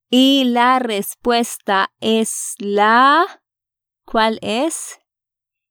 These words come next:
La respuesta es la B, en julio del dos mil dieciocho. Y vamos para la última, la número siete. Cuando Carlos trabajó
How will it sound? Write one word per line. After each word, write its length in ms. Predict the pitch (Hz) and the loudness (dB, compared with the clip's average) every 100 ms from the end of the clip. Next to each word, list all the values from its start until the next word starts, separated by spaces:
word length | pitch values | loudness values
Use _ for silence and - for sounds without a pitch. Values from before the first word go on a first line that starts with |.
| _ | _
La 400 | 220 220 233 247 _ | -6 -2 -2 -4 _
respuesta 1000 | - 220 208 - 226 233 - 226 226 - _ | -12 -10 -8 -6 -4 -4 -6 -4 -4 -6 _
es 400 | 214 208 220 - _ - | -6 -6 -6 -12 _ -14
la 540 | 202 220 214 247 - _ _ _ _ _ _ | -6 -2 0 -2 -4 _ _ _ _ _ _
B, 640 | 185 165 247 285 208 - _ _ _ | -6 0 2 2 -2 -10 _ _ _
en 240 | 220 208 | 0 0
julio 760 | 208 - 285 277 247 240 370 403 | -2 -2 0 2 2 0 0 -4
del 320 | 285 233 226 | -2 0 2
dos 260 | 208 214 - | 2 -2 -2
mil 240 | 196 185 | -6 -4
dieciocho. 840 | 190 220 - 285 320 - 214 170 - _ _ _ _ _ _ _ _ _ - | 0 0 0 0 0 0 -4 -4 -10 _ _ _ _ _ _ _ _ _ -2
Y 120 | 269 | 0
vamos 400 | 285 311 339 349 | 4 2 0 -4
para 340 | - 302 294 277 | 0 0 0 -2
la 200 | 269 - | -2 -2
última, 880 | 262 302 320 - 277 247 214 180 - | 0 2 0 -2 -4 -2 -2 -2 -4
la 220 | - 208 208 | -8 -4 -2
número 600 | 233 254 262 294 302 - | -2 -2 0 0 -2 -8
siete. 760 | - - 330 339 - - - _ _ _ _ _ _ _ _ | -12 -4 2 2 0 -8 -16 _ _ _ _ _ _ _ _
Cuando 420 | - 262 247 233 | -2 0 0 -4
Carlos 640 | - 285 277 302 339 403 - | -6 -2 0 0 -4 -8 -6
trabajó 760 | 339 285 233 - 208 208 | -4 -2 -2 -2 -2 0